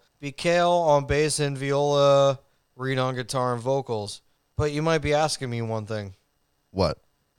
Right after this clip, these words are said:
Speaker 1: Who's Sterling Morrison?
Speaker 2: Yeah, well, I, I mean, he's, he's got a cool name.
Speaker 1: Well, Holmes Sterling Morrison Junior was born August twenty-ninth, nineteen forty-two, in the Long Island town of East Meadow, New York.
Speaker 2: Hell yes.
Speaker 1: Totally a place I've heard of.
Speaker 2: Yeah, the East Meadow, New York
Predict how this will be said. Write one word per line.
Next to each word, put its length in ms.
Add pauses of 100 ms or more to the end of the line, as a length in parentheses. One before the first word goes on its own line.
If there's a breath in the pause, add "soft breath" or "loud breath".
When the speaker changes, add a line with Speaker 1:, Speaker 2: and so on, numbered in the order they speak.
(260)
Speaker 1:
Who's 200
Sterling 480
Morrison? 600 (580)
Speaker 2:
Yeah, 340
well, 220
I, 180
I 200
mean, 260
he's, 340
he's 160
got 140
a 60
cool 180
name. 380 (580)
Speaker 1:
Well, 420 (180)
Holmes 520
Sterling 500
Morrison 540
Junior 480
was 180
born 460 (340)
August 400
twenty-ninth, 640
nineteen 380
forty-two, 760 (340)
in 100
the 120
Long 440
Island 360
town 340
of 280
East 300
Meadow, 340
New 140
York. 640
Speaker 2:
Hell 480
yes. 260
Speaker 1:
Totally 400
a 60
place 320
I've 120
heard 220
of. 380
Speaker 2:
Yeah, 180
the 160
East 300
Meadow, 200
New 140
York 360